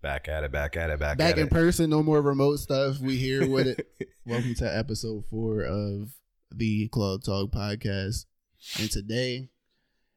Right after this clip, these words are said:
Speaker 2: in honor of the holiday season approaching, we're gonna talk about,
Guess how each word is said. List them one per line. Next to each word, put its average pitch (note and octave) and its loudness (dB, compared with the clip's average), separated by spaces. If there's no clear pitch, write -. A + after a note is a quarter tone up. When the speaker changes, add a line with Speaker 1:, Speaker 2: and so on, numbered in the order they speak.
Speaker 2:
in A#2+ 0
honor C3 4
of B2 2
the A#2+ 4
holiday A#2 2
season A2 0
approaching, A#2 0
we're A2 -2
gonna A2+ -2
talk A2+ 0
about, G#2+ 0